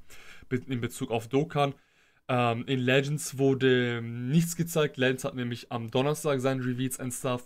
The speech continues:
Donnerstag, dreiundzwanzigster zwölfter um fünfzehn Uhr werde ich auch Livestreamen. Da werden wir dann die Infos zu den paar Zeitcharakteren bekommen. So, in Dokkan haben wir aber, äh, die Charaktere bekommen zum Dual Dokkan Festival Ende des Jahres.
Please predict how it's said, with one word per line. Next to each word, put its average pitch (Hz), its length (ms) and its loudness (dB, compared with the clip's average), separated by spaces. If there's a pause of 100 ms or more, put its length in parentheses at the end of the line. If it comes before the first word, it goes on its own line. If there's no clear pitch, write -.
Donnerstag, 127 680 -2
dreiundzwanzigster 131 640 -6
zwölfter 123 380 -4
um 113 80 -6
fünfzehn - 480 -6
Uhr 135 140 0
werde 120 140 -2
ich - 100 -10
auch 156 240 2
Livestreamen. 139 580 -2 (400)
Da 120 200 6
werden 120 200 2
wir 120 80 -2
dann 113 160 -2
die 131 160 -6
Infos 127 320 -4
zu 123 100 -12
den 117 100 -8
paar 117 220 -8
Zeitcharakteren 113 680 0
bekommen. 107 400 -10 (380)
So, 160 80 8
in 139 120 4
Dokkan 160 320 4
haben 165 160 6
wir 151 100 4
aber, 139 480 6
äh, 131 300 2
die 123 100 -6
Charaktere 147 500 -2
bekommen 131 360 -2
zum 123 280 -6
Dual 139 240 2
Dokkan 131 300 0
Festival 131 560 -6
Ende 127 240 -2
des 120 240 -6
Jahres. 113 540 -2